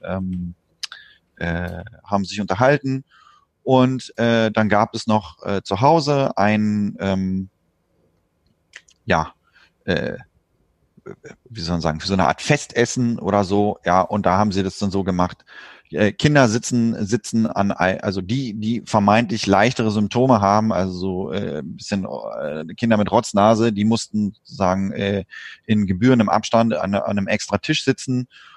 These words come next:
und, äh, die Großeltern saßen an einem Ende des Tisches und die anderen saßen an einem anderen Ende des Tisches. Jetzt kann man natürlich sagen, okay, war ein geschlossener Raum, mit dem, was wir über Aerosolbildung wissen,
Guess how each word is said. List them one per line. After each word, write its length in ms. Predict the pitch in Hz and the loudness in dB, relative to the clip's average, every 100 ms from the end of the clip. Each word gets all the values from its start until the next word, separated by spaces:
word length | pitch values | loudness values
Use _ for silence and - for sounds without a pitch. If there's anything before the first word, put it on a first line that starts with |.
| _ _ | _ _
und, 580 | 113 110 110 107 - | 4 4 4 0 -4
äh, 320 | - 101 101 98 | 0 2 2 0
die 100 | 90 | 0
Großeltern 680 | 107 135 - 113 117 113 | 2 2 4 4 4 2
saßen 380 | 98 101 107 110 | 4 4 4 4
an 160 | 101 95 | 2 2
einem 260 | 95 110 | 2 2
Ende 240 | - 107 101 | 2 0 0
des 160 | 98 | -2
Tisches 360 | - 95 92 90 | -4 -4 -4 -6
und 120 | 95 | -6
die 80 | 90 | -4
anderen 240 | 92 92 | -2 -2
saßen 260 | 85 82 82 | 0 -2 -2
an 60 | 80 | -10
einem 100 | 85 | -4
anderen 300 | 101 95 92 | 0 2 0
Ende 200 | 90 90 | -6 -10
des 100 | - | -6
Tisches. 340 | 90 - 92 | -6 -6 -6
Jetzt 180 | 90 - | -8 -6
kann 100 | 92 | -2
man 100 | 98 | -2
natürlich 160 | 87 | -2
sagen, 160 | 82 87 | -2 -2
okay, 260 | 85 104 87 | 0 0 4
war 120 | 87 | 2
ein 60 | 90 | 2
geschlossener 420 | - 90 - 85 | -2 -2 0 0
Raum, 340 | 92 101 110 | 4 4 4
mit 180 | 98 95 | 2 -2
dem, 140 | 92 | -4
was 160 | 92 90 | -4 -4
wir 80 | 87 | -6
über 120 | 90 | -8
Aerosolbildung 760 | 87 92 90 98 101 95 95 90 | -8 -8 -4 -2 0 -2 -4 -8
wissen, 260 | - 95 | -10 -12